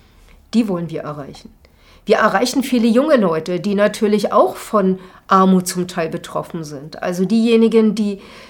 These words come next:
noch nicht mal die Möglichkeit haben, ausreichend ihr Studium finanzieren zu können,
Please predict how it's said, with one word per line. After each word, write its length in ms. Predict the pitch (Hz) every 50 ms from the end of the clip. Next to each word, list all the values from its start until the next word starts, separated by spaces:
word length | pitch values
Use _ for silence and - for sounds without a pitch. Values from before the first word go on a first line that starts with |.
| - _
noch 160 | - 208 196 -
nicht 160 | 220 214 -
mal 100 | 214 202
die 80 | 196
Möglichkeit 640 | 196 202 208 220 254 226 220 - - 214 196 190 -
haben, 240 | 202 190 196 196 202
ausreichend 720 | - - - 180 202 208 - - 196 196 196 - 202 -
ihr 80 | 196 190
Studium 360 | 185 - 254 269 277 247 220
finanzieren 600 | 220 - 190 170 165 156 156 - - 160 156 156
zu 160 | - - 156
können, 360 | - - - 135 131 147 -